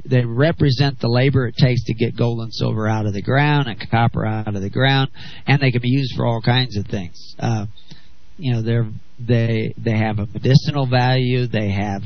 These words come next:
a mechanical value, and, uh, you know, if you drop your coin, it doesn't break. Uh, if it's in a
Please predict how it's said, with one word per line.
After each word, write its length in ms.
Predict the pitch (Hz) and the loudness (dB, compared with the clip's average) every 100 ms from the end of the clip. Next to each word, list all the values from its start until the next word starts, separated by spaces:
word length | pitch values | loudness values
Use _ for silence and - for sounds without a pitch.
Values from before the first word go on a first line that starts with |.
| - | -6
a 140 | 101 | -6
mechanical 520 | 95 - 135 139 131 123 | -4 2 2 2 -2 -2
value, 460 | 120 123 123 117 113 - - - - - | 0 0 0 0 -2 -6 -12 -12 -12 -4
and, 400 | 123 123 120 120 | 0 2 0 0
uh, 280 | 120 117 117 117 - - | 2 2 0 -4 -10 -8
you 140 | 135 | -4
know, 120 | 117 113 | -2 -2
if 140 | 107 | -2
you 100 | 107 | -2
drop 280 | 107 120 - | 2 2 4
your 120 | 110 | 0
coin, 300 | - 123 120 | 0 -2 -2
it 120 | 113 | -2
doesn't 300 | 113 - - | 0 -2 -2
break. 340 | 117 127 127 117 - - - - - | 0 2 2 -2 -8 -12 -12 -12 -4
Uh, 360 | 101 107 101 104 | 0 0 0 -2
if 80 | 101 | -4
it's 160 | 95 117 | -4 -2
in 80 | |
a 60 | 104 | -4